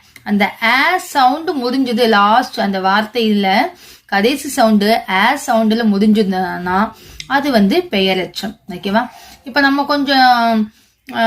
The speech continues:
இன்டெப்தா பார்க்கலாமே. For example, இப்ப படித்த, படித்த, இப்ப படித்தங்கிறதுக்கு அப்புறம் என்ன வரும் பாருங்க. படித்த பையன்,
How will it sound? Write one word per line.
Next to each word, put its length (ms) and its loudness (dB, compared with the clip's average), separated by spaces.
இன்டெப்தா 420 0
பார்க்கலாமே. 680 0
For 100 -2
example, 340 0
இப்ப 200 -4
படித்த, 800 -2
படித்த, 720 0
இப்ப 420 4
படித்தங்கிறதுக்கு 800 -2
அப்புறம் 280 -2
என்ன 200 0
வரும் 240 -2
பாருங்க. 320 -2
படித்த 640 0
பையன், 800 2